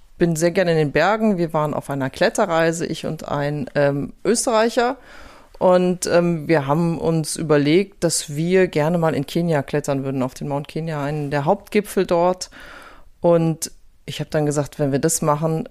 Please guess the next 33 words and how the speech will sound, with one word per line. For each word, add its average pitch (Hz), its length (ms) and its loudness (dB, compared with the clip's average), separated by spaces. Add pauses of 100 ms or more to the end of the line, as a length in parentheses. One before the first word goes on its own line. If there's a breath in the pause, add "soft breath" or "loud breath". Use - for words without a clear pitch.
(120)
dann 143 220 0
müssen 143 240 -4
wir 147 120 -2
irgendwie 165 320 0
da 151 100 4
unten 156 260 0
auch 143 100 2
Verantwortung 143 600 0
übernehmen. 131 340 2
Wir 131 80 -2
können 170 260 2
nicht 190 220 2
einfach 165 320 0
mit 160 160 -4
unserem 156 300 0
super 165 260 0
Equipment 170 480 -2
dahin 156 320 4
durch 180 160 0
dieses 139 320 -4
Land 147 360 0
streifen 135 760 -4
und 156 380 -4
an 151 160 0
den 151 240 0
Menschen 170 400 0
vorbei 147 600 2
und 160 220 -2
nur 160 140 2
auf 139 160 -2
diesen 147 260 -4
Berg, 165 480 2
weil 139 280 -2